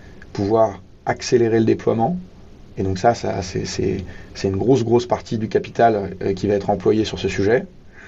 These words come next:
Et la deuxième chose, c'est de continuer à investir dans l'innovation, dans la technologie,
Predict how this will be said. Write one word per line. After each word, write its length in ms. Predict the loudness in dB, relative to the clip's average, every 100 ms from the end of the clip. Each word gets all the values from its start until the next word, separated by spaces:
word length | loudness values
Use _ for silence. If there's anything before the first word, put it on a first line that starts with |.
| -20 -20 -20 -20 -10 0
Et 100 | 2
la 100 | 4
deuxième 300 | 2 2 0
chose, 380 | 4 4 4
c'est 160 | 0 -6
de 40 |
continuer 440 | -2 -4 -2 0 2
à 80 | 2
investir 540 | 0 -2 0 2 2 0 -20 -20 -20 -10
dans 260 | -2 0 2
l'innovation, 800 | 4 6 4 2 -2 -4 -2 -6 -6
dans 140 | -4
la 100 | -2
technologie, 720 | 0 0 2 2 2 0 -2